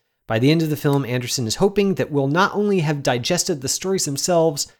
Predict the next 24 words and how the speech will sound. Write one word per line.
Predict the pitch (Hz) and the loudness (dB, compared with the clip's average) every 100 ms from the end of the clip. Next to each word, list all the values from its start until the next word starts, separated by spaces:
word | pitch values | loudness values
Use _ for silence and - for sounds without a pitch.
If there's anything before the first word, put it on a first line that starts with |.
| _ | _
but | - - | -6 0
also | 170 - 170 | 0 2 0
internalized | 143 139 143 135 127 120 | -2 -4 -2 -2 -2 -2
something | 123 113 120 | -2 -4 -6
about | 113 101 - | -4 -6 -8
the | |
French | - 123 107 - | -10 -10 -10 -6
Dispatch's | - 180 - 156 147 113 - | -2 -2 0 -4 -4 -6 -6
philosophy | - 101 92 - 90 | -8 -10 -10 -10 -12
of | - | -10
storytelling, | - 90 90 92 90 107 - _ _ - | -10 -10 -12 -10 -10 -12 -14 _ _ -2
and | 147 156 147 - | 2 2 0 0
by | 127 | 0
extension, | 113 - 117 101 110 101 - _ _ | 0 -4 -4 -4 -4 -6 -12 _ _
Arthur | 120 107 101 | -8 -6 -8
Howitzer's | - 196 196 - 95 92 | 0 4 4 2 -4 -6
philosophy | - 101 92 - 92 | -8 -10 -6 -8 -8
of | 87 | -10
storytelling, | - 95 95 98 95 95 - - _ _ | -8 -8 -8 -8 -8 -8 -12 -20 _ _
and | 160 165 143 | -2 -2 0
maybe | 208 247 247 240 240 | 0 2 4 4 4
by | 202 196 | 4 4
extension, | 190 - - 160 - 156 | 4 0 0 -2 -2 -2
perhaps, | 143 135 135 131 - - | 0 2 2 0 -2 -8